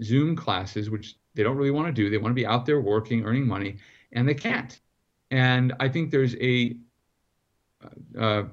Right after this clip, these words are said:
possibility that Trump will peel off enough support from these minority communities that it puts him over the top in a lot of these battleground states. So we're living through a really, really interesting week, and I think it's going to be intense.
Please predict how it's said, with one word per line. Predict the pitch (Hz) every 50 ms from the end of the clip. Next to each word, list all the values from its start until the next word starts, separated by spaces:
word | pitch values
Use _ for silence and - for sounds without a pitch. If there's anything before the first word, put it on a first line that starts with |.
| - -
possibility | - 175 190 185 - 165 160 175 160 139 101 95 107
that | - 120 113 117
Trump | - 151 147 147
will | 139 123
peel | 117 - - - 202 196 175
off | 160 151 143 135 -
enough | 120 113 117 120 120 120 - - _ _
support | - - 127 - - 135 117 -
from | - 117
these | 117 110 101
minority | 107 101 107 110 117 120 110 104
communities | - - 107 110 113 104 95 95 95 92 - - _ _ _ _ _ _ _ _ -
that | 117 107 117 110 107 107 107 107 110 117 - _ _ _ _ _ _
it | 127 123 -
puts | 156 156 156 160
him | 139 131
over | 127 117
the | 101 104
top | 107 - - 190 185 127 - 120
in | 104
a | 104
lot | 107 110 110
of | 107
these | 107 107 104 95 - - - _ -
battleground | - 117 117 123 110 107 104 98 101
states. | - - 120 101 - - -
So | - 127 120 117 120 120 - - - _ _ _
we're | 143 190 247 262 240
living | 196 180 185 185 175 151
through | - 156 131 117
a |
really, | 113 107 120 165 226 240 233 196
really | 175 156 147 135 127 -
interesting | 131 135 131 131 123 113
week, | 117 120 117 117
and | 110 120
I | 151 170
think | 165 - 143 131 127 131 - - _ _ _ _ _ -
it's | 127 -
going | - 143 135 127
to |
be | 117 117 107 98
intense. | 101 - - - 143 143 135 - _ - - - - - -